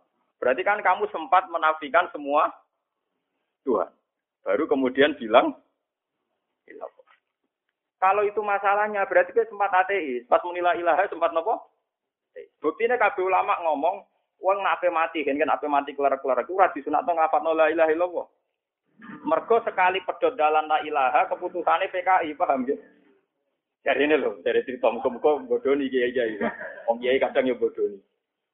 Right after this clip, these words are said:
Kabeh kiai iku sarannya gitu, ning kitab Fathul Mu'in semua ulama fatwane, nak ape mati dalam keadaan mendesak, iku ora usah kalimat tauhid. Mau cukup Allah, Allah, Allah. Mergo gak resiko. Tapi nak muni la ilaha illallah resiko, kuatire pas la ilaha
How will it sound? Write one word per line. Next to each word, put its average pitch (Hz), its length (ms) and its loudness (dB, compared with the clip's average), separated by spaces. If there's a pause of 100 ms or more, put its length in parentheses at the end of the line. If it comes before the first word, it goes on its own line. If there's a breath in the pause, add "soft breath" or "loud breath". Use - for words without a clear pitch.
(760)
Kabeh 208 400 2
kiai 226 320 2
iku 247 80 -8
sarannya 208 400 0
gitu, 156 240 -4
ning 165 240 -2
kitab 165 320 0
Fathul 165 240 -2
Mu'in 170 320 -2
semua 196 160 0
ulama 196 400 0
fatwane, 135 480 -2
nak 156 240 0
ape 165 80 0
mati 147 400 -4
dalam 131 240 2
keadaan 117 400 0
mendesak, 110 480 -4
iku 165 160 -4
ora 160 80 4
usah 151 240 -2
kalimat 139 320 -2
tauhid. 123 320 -2 (440)
Mau 135 160 2
cukup 131 400 2
Allah, 98 480 2 (160)
Allah, 92 320 2 (160)
Allah. - 160 -10
Mergo 135 240 0
gak 123 160 0
resiko. 123 480 -8 (560 soft breath)
Tapi 180 240 2
nak 170 240 0
muni 170 160 -2
la 165 160 4
ilaha 151 160 0
illallah 190 240 2
resiko, 175 320 -2
kuatire 160 400 0
pas 170 160 0
la 151 160 2
ilaha 139 400 0